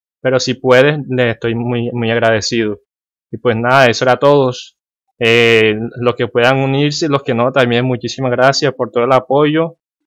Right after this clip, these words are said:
Y, y los que no puedan, eh, unirse, eh,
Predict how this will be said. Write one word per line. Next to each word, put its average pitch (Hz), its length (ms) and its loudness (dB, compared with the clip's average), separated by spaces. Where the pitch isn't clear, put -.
Y, 123 680 -2
y 123 40 -4
los 127 160 -2
que 131 80 -6
no 123 160 -2
puedan, 156 480 2
eh, 131 140 2
unirse, 147 540 0
eh, 120 640 4